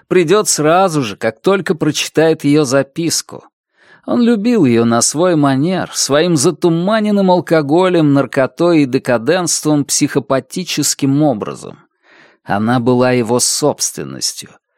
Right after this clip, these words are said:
его собственной рыжей и верной обожательницей. У нее была квартира и деньги, ценности, которых он не признавал, разве что нуждаясь в бутылке или наркоте.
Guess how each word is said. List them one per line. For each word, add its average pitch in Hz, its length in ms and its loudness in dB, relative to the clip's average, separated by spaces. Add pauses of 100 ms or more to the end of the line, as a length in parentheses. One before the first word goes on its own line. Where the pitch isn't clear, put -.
(220)
его 131 300 2
собственной 143 1000 0
рыжей 143 600 0
и 139 240 0
верной 147 600 0
обожательницей. 120 1300 -4 (520)
У - 80 -4
нее 143 240 4
была 143 240 2
квартира 139 880 0
и 110 140 -2
деньги, 123 720 0 (240)
ценности, 165 760 0
которых 156 460 0
он 151 180 2
не 151 80 2
признавал, 135 880 0 (300)
разве 175 460 0
что - 200 -2
нуждаясь 156 480 2
в 131 80 -6
бутылке 147 600 0
или 139 180 2
наркоте. 123 920 -4